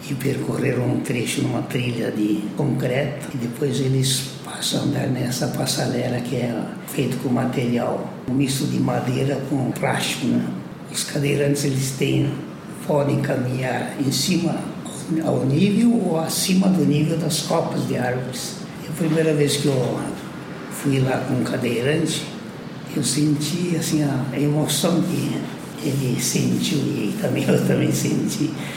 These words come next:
Ele chegou às lágrimas, né? Ele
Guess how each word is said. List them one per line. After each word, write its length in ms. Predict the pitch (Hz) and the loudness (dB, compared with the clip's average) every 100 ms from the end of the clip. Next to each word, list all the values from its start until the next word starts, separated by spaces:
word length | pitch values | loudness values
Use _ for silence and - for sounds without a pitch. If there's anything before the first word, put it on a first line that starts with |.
| - - - | -10 -8 -2
Ele 160 | 147 | 2
chegou 420 | 131 - 135 135 160 | 2 2 0 2 0
às 220 | 165 - | 0 0
lágrimas, 520 | 127 107 120 117 - - | 0 0 -2 -2 -4 -6
né? 80 | - - - - - - - | -6 -8 -12 -12 -12 -10 -4
Ele 240 | 135 123 | -2 -2